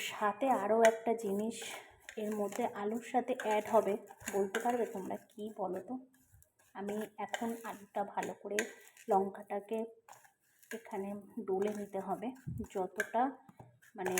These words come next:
ভালোভাবে ডলা যায়। তো একটাই শুধু প্রবলেম হয়ে গেছে, যেটা হচ্ছে ঘরে নেই সর্ষের তেল, ঠিক আছে? তো কিছু করার নেই,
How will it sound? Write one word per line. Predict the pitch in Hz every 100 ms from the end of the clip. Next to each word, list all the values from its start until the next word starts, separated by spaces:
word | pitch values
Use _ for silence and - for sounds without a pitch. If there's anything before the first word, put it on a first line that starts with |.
| 180 180 180
ভালোভাবে | - 170 180 202 202 302
ডলা | 165 156 160 -
যায়। | - - - - - - - _ - - - - - - - - _ _ _ -
তো | 262 - 254
একটাই | 262 - 311 320 -
শুধু | 285 285 311 330 - - _ _
প্রবলেম | 220 202 226 277 262
হয়ে | 262 262
গেছে, | 262 254 311 330 240
যেটা | 208 196 247 247
হচ্ছে | 262 - 320 381 - - - - -
ঘরে | - 220 233 269
নেই | 220 262 262
সর্ষের | - 196 - 214 - -
তেল, | 185 165 175 - -
ঠিক | 220 311
আছে? | 330 202 202 226
তো | 220 220 226 220
কিছু | 254 262 -
করার | 220 220 247 247
নেই, | 269